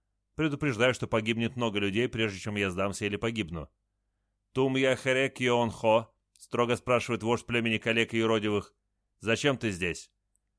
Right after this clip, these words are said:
"Мэ амарта ке чехи яке лие дек храхаруху, як мэра тарикахе". Не лукавлю.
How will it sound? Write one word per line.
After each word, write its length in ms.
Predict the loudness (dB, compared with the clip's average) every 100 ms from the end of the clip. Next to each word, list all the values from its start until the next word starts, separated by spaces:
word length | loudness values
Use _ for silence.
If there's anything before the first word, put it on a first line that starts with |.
| _ _ _
"Мэ 280 | -2 2 2
амарта 600 | 0 0 0 0 0 0
ке 280 | 0 -2 0
чехи 580 | -2 -4 -2 -2 -4 -8
яке 420 | -2 -2 0 -2
лие 320 | 0 0 0
дек 280 | -2 -2 -4
храхаруху, 920 | -2 0 2 2 0 -2 -4 -6 -6 _ _ _ -2
як 280 | 0 0 0
мэра 340 | 2 2 0
тарикахе". 800 | 0 0 0 -4 0 0 0 -6 _ _ _
Не 160 | -8 -4
лукавлю. 560 | -4 -2 -4 -4 -12